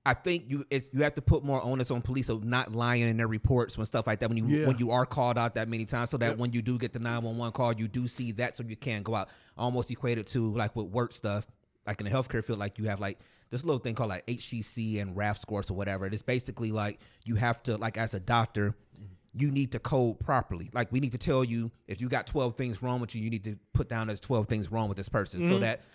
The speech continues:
Speaker 2: And
Speaker 1: so
Speaker 2: don't
Speaker 1: that,
Speaker 2: leave nothing out.
Speaker 1: and so
Speaker 2: Yeah.
Speaker 1: that when you start getting the money
Speaker 2: Yep.
Speaker 1: from your, from, like, Medicare and stuff like that, they're paying you p-,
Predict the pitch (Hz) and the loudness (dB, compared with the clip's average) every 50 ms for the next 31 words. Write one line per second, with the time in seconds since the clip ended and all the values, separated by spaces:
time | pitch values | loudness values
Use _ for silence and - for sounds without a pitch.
0 | - - 147 165 180 147 151 147 190 190 190 190 185 180 185 170 - - - - | -16 -6 0 4 6 8 8 8 8 8 6 6 4 6 4 4 2 0 -2 -2
1 | 160 139 - - 180 208 214 190 156 143 135 - - 147 151 151 147 147 147 151 | -2 0 4 6 8 10 10 10 10 10 8 4 0 0 2 2 4 4 4 2
2 | 156 - - 147 143 139 156 139 123 123 123 127 147 156 156 151 160 208 214 151 | 4 6 6 6 6 6 2 0 0 -2 -2 0 2 2 4 4 4 6 6 4
3 | 135 135 135 131 131 - 156 139 135 117 120 135 143 143 139 135 - - 127 123 | 4 4 2 2 2 0 0 0 2 2 2 4 6 6 6 4 4 2 2 2
4 | - 135 117 131 120 - - 160 143 - - - - - - 139 143 151 147 - | 2 2 2 2 2 4 4 4 4 4 0 -10 -20 -6 2 4 4 4 4 4
5 | - 175 175 175 175 170 156 139 143 127 123 - - | 2 4 4 6 6 4 4 4 2 0 2 0 -2